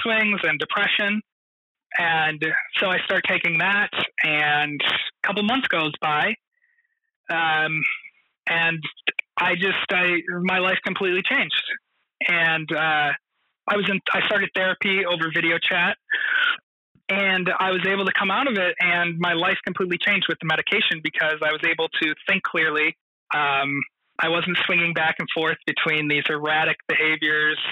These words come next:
and horrifying depression. Things really turned around for me from there, and I, uh, I met my now wife. We were working at that same sales company. We were put on the same team, and we were, during the pandemic,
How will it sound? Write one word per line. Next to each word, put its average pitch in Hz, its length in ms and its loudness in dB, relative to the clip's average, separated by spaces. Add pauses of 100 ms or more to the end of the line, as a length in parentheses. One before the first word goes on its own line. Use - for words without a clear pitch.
(100)
and 147 400 2
horrifying 160 460 0
depression. 151 720 0 (380)
Things 202 220 0
really 208 180 0
turned 196 260 0
around 165 320 2
for 175 80 -4
me 160 200 0
from 156 140 -2
there, 180 280 2
and 156 160 0
I, 151 240 2
uh, 147 160 2 (580)
I 160 80 0
met 165 300 2
my 156 220 2
now 160 340 0
wife. 175 240 2 (960)
We 208 140 0
were 190 140 0
working 180 260 2
at 160 140 2
that 156 180 2
same 165 140 0 (100)
sales 160 240 0
company. 160 460 0 (260)
We 190 80 0
were 180 80 -2
put 214 80 0
on 190 140 2
the 175 120 -2
same 190 140 0 (100)
team, 269 280 2
and 175 180 2
we 160 140 2
were, 156 100 -4 (380)
during 180 180 2
the 175 80 2
pandemic, 180 480 0